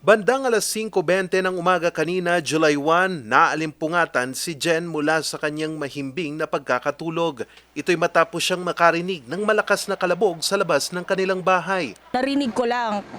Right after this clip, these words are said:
Speaker 2: Narinig ko na may dumiretsyong parang jet na sobrang lakas ng tunog. Tapos pagbagsak niya,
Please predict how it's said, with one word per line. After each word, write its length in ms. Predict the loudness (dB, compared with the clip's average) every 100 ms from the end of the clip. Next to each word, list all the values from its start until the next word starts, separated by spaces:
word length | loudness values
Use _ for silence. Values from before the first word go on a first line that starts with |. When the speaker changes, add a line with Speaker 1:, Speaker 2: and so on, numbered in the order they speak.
| -10
Speaker 2:
Narinig 400 | -4 -2 0 -2
ko 160 | -2 -2
na 240 | -2 -2
may 240 | -2 -2 -2 -2 -2 -4 -4
dumiretsyong 480 | -2 0 -2 -2 -4
parang 400 | -2 -2 -2 -2
jet 240 | -4 -4 -8 -6
na 80 |
sobrang 480 | -4 -2 -2 -2 -2
lakas 320 | -2 -4 -6
ng 160 | -4 -6
tunog. 320 | -4 -4 -4 -6 -18 -20 -20 -20 -6
Tapos 480 | -6 -4 -4 -6 -4
pagbagsak 640 | -6 -2 -4 -2 -6 -6
niya, 320 | -4 -2 -2